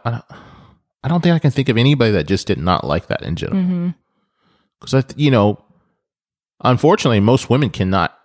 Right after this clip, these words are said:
Speaker 1: orgasm from just penetration.
Speaker 2: Yeah.
Speaker 1: You know, so that'd be really bad if you can't orgasm from ten-, penetration and you don't
Speaker 2: And
Speaker 1: like
Speaker 2: you
Speaker 1: oral sex.
Speaker 2: Yeah.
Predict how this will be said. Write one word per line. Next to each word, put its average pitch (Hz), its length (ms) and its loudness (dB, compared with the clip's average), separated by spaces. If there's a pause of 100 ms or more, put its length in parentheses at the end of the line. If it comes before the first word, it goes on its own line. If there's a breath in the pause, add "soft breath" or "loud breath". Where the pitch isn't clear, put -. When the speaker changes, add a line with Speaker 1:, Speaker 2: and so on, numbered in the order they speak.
Speaker 1:
orgasm 92 600 0
from 82 340 -4
just - 200 -4
penetration. 90 640 -2
Speaker 2:
Yeah. 165 420 0 (120)
Speaker 1:
You - 120 -4
know, 52 380 -8 (380)
so 127 160 0
that'd 180 180 2
be 113 160 0 (100)
really 135 220 4
bad 78 300 -2
if - 240 -6
you 98 160 -6
can't 135 240 -2
orgasm 123 320 2
from 98 140 -4
ten-, 104 200 -2
penetration 101 600 -2
and 92 120 -4
you 90 120 -4
don't 95 200 2
Speaker 2:
And 170 80 2
Speaker 1:
like 95 120 4
Speaker 2:
you - 60 0
Speaker 1:
oral 90 240 2
sex. - 320 -8
Speaker 2:
Yeah. 175 480 0